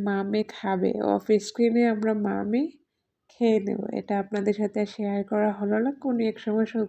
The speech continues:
কিছুই শেয়ার করব। আসলে ফোন হাতে নিয়ে তো ভিডিও করা সম্ভব না। নাস্তা করে চলে আসলাম, বাবুরে খাওয়াইয়া এগুলা কাটাকুটি করে নিলাম, আমিও নাস্তা করে ওর কা-, কাটাকুটি করে নিলাম।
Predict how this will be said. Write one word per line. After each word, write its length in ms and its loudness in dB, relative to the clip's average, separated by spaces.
কিছুই 320 -2
শেয়ার 380 -2
করব। 240 -6
আসলে 280 2
ফোন 400 2
হাতে 420 2
নিয়ে 220 4
তো 60 0
ভিডিও 320 2
করা 160 2
সম্ভব 340 -4
না। 60 -20
নাস্তা 480 0
করে 180 6
চলে 220 2
আসলাম, 320 -2
বাবুরে 340 2
খাওয়াইয়া 420 4
এগুলা 300 4
কাটাকুটি 500 -2
করে 300 2
নিলাম, 420 -2
আমিও 360 0
নাস্তা 500 -4
করে 220 0
ওর 160 0
কা-, 220 -8
কাটাকুটি 480 -6
করে 300 -2
নিলাম। 360 -8